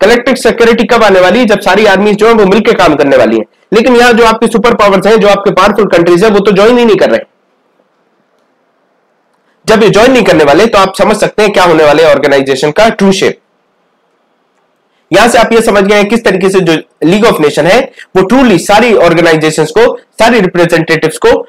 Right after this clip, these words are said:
रिप्रेजेंट नहीं कर रहा है। यहां पर सबसे पहले lack of funds का इशू आने वाला है, इनके पास पैसे नहीं होंगे, क्योंकि जो इंपॉर्टेंट पावर्स हैं, ये ज्वाइन नहीं करेंगे, तो पैसे नहीं मिलने वाले। नाइनटीन ट्वेंटी तक देखने वाले, जैसे ही फॉर्म होती है, उसके बाद धीरे-धीरे इसका डिक्लाइन होने लगेगा।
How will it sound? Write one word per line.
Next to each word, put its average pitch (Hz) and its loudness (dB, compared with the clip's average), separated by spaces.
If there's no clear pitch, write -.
रिप्रेजेंट 175 0
नहीं 151 0
कर 127 -2
रहा 98 -6
है। - -18
यहां 226 2
पर 254 0
सबसे 247 -2
पहले 233 0
lack 190 2
of 208 0
funds 208 0
का 220 2
इशू 196 2
आने 185 2
वाला 175 2
है, 170 2
इनके 170 -2
पास 170 0
पैसे 165 0
नहीं 180 4
होंगे, 156 2
क्योंकि 262 0
जो 220 2
इंपॉर्टेंट 233 2
पावर्स 190 0
हैं, 214 0
ये 190 2
ज्वाइन 185 2
नहीं 196 2
करेंगे, 190 2
तो 196 0
पैसे 165 0
नहीं 170 4
मिलने 156 2
वाले। 135 0
नाइनटीन 240 2
ट्वेंटी 233 2
तक 214 0
देखने 180 0
वाले, 180 2
जैसे 208 -2
ही 226 0
फॉर्म 180 0
होती 170 0
है, 226 0
उसके 202 -2
बाद 180 2
धीरे-धीरे 180 2
इसका 170 0
डिक्लाइन 151 0
होने 139 0
लगेगा। 127 0